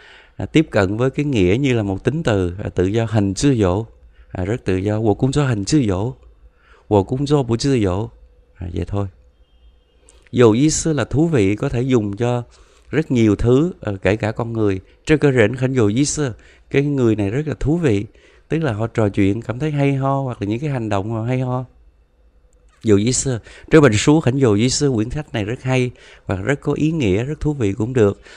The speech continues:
昨天的，à, na ge dian yin, mấy dụ ý sư.昨天的那个电影, cái bộ phim tối hôm qua thì không có hay ho gì. Hoặc là thứ bảy đi uống cà phê với bạn bè rất là thú vị.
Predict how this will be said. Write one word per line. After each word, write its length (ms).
昨 220
天 340
的， 680
à, 200
na 180
ge 140
dian 260
yin, 260
mấy 120
dụ 100
ý 180
sư. 260
昨 200
天 220
的 100
那 180
个 120
电 240
影, 200
cái 100
bộ 160
phim 280
tối 140
hôm 140
qua 220
thì 120
không 140
có 120
hay 180
ho 240
gì. 260
Hoặc 140
là 100
thứ 200
bảy 340
đi 80
uống 240
cà 140
phê 260
với 140
bạn 260
bè 240
rất 200
là 60
thú 200
vị. 300